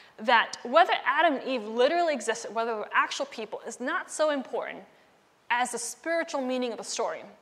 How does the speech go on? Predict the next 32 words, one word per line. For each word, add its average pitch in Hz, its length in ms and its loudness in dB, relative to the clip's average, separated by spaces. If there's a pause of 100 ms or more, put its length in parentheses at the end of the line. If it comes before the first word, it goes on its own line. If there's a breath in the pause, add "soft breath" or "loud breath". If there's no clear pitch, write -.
(280)
And 254 100 -6
for 269 100 2
Christians, 277 680 -2
it 254 140 -4
means 254 440 -4
it's, 233 200 -8 (160)
the 247 80 -6
story 330 380 2
is 262 120 -4
about 226 300 0
how 294 500 2
things 254 320 -4
got 208 320 0
bad, 180 220 2
how 247 240 -2
we 254 40 -4
got - 200 -2
separated 226 420 -2
from 233 160 -10
God, 165 340 -6 (1000 soft breath)
or 240 80 0
felt 285 340 4
we 254 80 -2
were 214 120 -4
separated 196 420 -4
from 202 140 -12
God, 160 280 -12 (480 soft breath)
and 240 200 0
now 214 240 2
how 226 240 2
Christ 220 340 -2
is, 214 140 -10